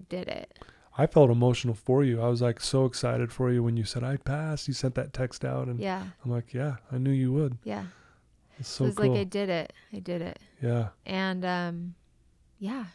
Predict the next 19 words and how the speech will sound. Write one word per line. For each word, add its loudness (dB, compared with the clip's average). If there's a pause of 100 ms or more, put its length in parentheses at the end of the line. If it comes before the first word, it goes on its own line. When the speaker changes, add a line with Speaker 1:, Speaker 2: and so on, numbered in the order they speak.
(260)
Speaker 1:
so -18
that -8
leads -8
up -6
to -12
now. -8
And -8
Speaker 2:
It's -6
amazing. 4 (340)
Speaker 1:
I -8
get -4 (120)
to, -2 (360)
you -4
know, -4
all 2
of -4
that 0
added -4
up -2